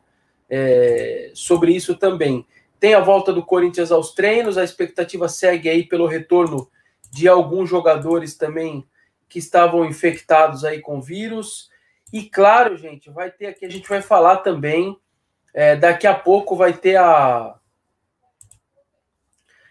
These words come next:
daqui a pouco vai ter, é,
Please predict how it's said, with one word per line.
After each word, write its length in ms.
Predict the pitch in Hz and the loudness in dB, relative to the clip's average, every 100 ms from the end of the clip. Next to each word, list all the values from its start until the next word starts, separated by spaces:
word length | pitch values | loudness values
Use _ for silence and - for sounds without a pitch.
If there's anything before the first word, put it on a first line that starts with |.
| _ _ | _ _
daqui 240 | 139 151 | -2 0
a 100 | 180 | -2
pouco 320 | 147 180 185 190 | -2 -2 -2 0
vai 180 | 180 170 | 0 0
ter, 800 | - 180 180 175 170 165 156 - | 0 2 2 2 0 -2 -8 -10
é, 1080 | 147 143 135 131 127 127 120 117 110 104 | -8 -6 -6 -4 -4 -2 -4 -8 -14 -20